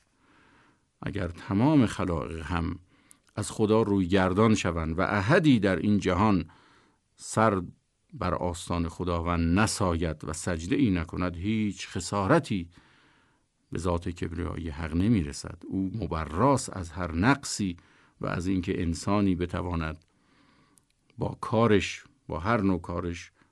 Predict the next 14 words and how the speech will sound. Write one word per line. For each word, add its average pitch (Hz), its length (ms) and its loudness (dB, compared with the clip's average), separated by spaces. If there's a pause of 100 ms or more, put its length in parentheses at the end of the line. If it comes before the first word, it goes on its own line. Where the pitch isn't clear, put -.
به - 80 -12
او 98 160 -8
ضرری 87 460 -6
برسونه 113 560 -6
و 85 100 -8
یا 92 140 -4
نقصانی 98 680 -2
به 80 80 -4
او 73 140 -12
وارد - 300 -16
بکنه. - 340 -16
سبحان 87 420 -6
الله 80 440 -6
اما 82 360 -4